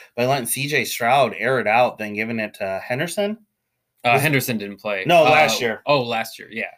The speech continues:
Speaker 2: yeah.
Speaker 1: Yeah, he was only getting four point four yards per rush, which it wasn't terrible.
Speaker 2: No.
Speaker 1: But Stroud was moving the ball, even if it meant you were bringing in the pass rush for Michigan. And this year, it was even worse. Um, uh, I, I actually uh,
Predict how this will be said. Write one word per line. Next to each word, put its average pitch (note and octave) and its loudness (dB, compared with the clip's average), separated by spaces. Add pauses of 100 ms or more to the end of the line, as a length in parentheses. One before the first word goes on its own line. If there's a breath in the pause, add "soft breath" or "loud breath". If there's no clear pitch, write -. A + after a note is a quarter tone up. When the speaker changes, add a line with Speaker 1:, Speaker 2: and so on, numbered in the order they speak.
Speaker 2:
yeah. G#2 -14
Speaker 1:
Yeah, G3+ 4
he C3+ -2
was E3 -2
only F3 0
getting C#3+ -6
four C#3+ -6
point C#3 -10
four C3+ -6
yards A#2+ -4 (100)
per - -4
rush, D3+ 2
which C#3 -2
it F3+ -2
wasn't E3+ 0
terrible. B2 0 (160)
Speaker 2:
No. G#2+ -10
Speaker 1:
But C#3 0
Stroud F3 4
was D3+ 2
moving C3+ -2
the A2 -4
ball, C3 4
even E3 0
if F3 -4
it B2 -6
meant A#2 -4
you A#2+ -6
were A2+ -2
bringing A#2 -2
in A#2+ 0
the A2 -2
pass A#2 0
rush G2+ -6
for G#2 -10
Michigan. G#2 -10 (480 soft breath)
And A#2+ -2
this G3 2
year, D#3 4
it A#2+ 2
was A#2 -2
even A#2 -2
worse. G#2+ -4 (100)
Um, G2+ -4 (840)
uh, F#2+ 0 (120)
I, B2 2 (140)
I G#2 2
actually F#2 -4 (440)
uh, E2+ -10